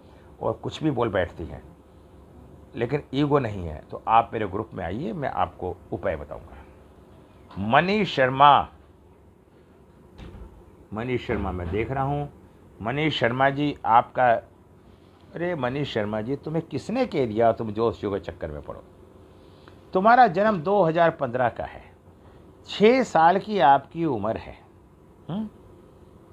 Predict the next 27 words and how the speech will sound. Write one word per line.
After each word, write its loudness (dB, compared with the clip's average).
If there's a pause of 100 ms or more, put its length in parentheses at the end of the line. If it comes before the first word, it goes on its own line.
(640)
और -4
आप 4
ज्योतिषियों -6
के -4
चक्कर -10
में -8
पड़ -10
रही -12
हैं। -16 (800)
अरे 6 (140)
अभी 0
तो 2
आप 8
खेले -4
खाने -4
के -8
दिन -12
हैं। -14 (180)
आपके 6
अंदर 0 (500)
इच्छा 0
तो 2
बहुत 0
होती -6
है, -10 (640)
लेकिन 0
इच्छा 2